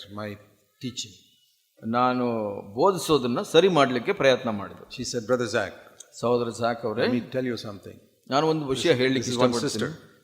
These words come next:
Speaker 2: ಒಬ್ಬ ಸಹೋದರಿ.
Speaker 1: She said, "The Bible says God looks at the heart, man looks at the outward appearance."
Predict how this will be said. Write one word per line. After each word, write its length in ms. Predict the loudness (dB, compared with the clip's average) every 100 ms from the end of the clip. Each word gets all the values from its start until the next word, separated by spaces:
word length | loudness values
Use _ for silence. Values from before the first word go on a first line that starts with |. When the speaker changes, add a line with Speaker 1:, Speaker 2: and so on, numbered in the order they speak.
| _
Speaker 2:
ಒಬ್ಬ 140 | -2 2
ಸಹೋದರಿ. 540 | 4 4 4 2 -2 -10 -18 -10
Speaker 1:
She 160 | -6
said, 220 | -4 -4 -4
"The 160 | -6 -4 -2
Bible 360 | -2 -2 -4 -6
says 340 | -4 -2 -4 -8 -16 _ -2
God 320 | 4 4 4 0 -4 -4
looks 380 | -4 -6 -14 -14 -12 -18 _ _ _ _ -16
at 80 | -10
the 120 | -10
heart, 420 | -4 0 2 0 -4 -8
man 380 | -4 -4 -6
looks 180 | -8 -10
at 120 | -10 -6
the 100 | -4
outward 340 | -4 -8 -10
appearance." 540 | -10 -10 -10 -14 -20